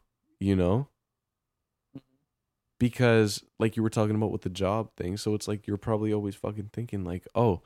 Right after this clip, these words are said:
Speaker 1: I'm never gonna be able to do this. What do I wanna do with my life? Like, I don't wanna do this for the rest of my life, but I don't know what I wanna do." And then you see all these other people doing all this crazy shit, and it's like they might be your age or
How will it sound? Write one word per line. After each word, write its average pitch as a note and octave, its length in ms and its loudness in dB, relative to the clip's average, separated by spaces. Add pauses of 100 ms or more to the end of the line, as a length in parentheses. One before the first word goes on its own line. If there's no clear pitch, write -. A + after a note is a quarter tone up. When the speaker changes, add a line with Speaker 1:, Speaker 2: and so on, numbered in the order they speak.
(580)
Speaker 1:
I'm A2 140 6
never G#2+ 220 6
gonna G2+ 160 4
be G2 120 2
able G2 160 4
to F2+ 80 -2
do G2+ 120 0
this. G#2+ 240 0
What G2 100 0
do G2+ 100 0
I G2 80 2
wanna F#2+ 220 -2
do G#2+ 160 -2
with G#2 180 -4
my G2+ 120 -2
life? G#2 340 -2
Like, F#2 180 -4
I G2 100 0
don't F#2+ 220 -2 (440)
wanna F#2 200 0
do F2+ 100 -2
this G2+ 180 0
for - 160 -6
the G2 80 0
rest G2 200 -2
of G2+ 40 -8
my F#2 100 -2
life, F#2 200 -2
but F2+ 120 -4
I F2 60 -2
don't F#2 240 -2
know F#2 80 -2
what F#2 180 -2
I F2+ 80 0
wanna F2 260 -4
do." G2 260 0
And F#2+ 120 -2
then F#2+ 100 -4
you F2+ 80 -6
see G2+ 200 -6
all F#2+ 120 -2
these F#2 160 -4
other G2 160 -6
people F2+ 340 -10
doing F#2+ 240 -2
all F2 80 -6
this - 140 -10
crazy G2 460 -4
shit, G2+ 420 -4
and F#2+ 140 -2
it's F#2 140 -6
like F#2+ 140 -2
they G2 100 -2
might G2 260 0
be - 80 -8
your G2 280 -4
age F#2 260 -4
or - 40 -10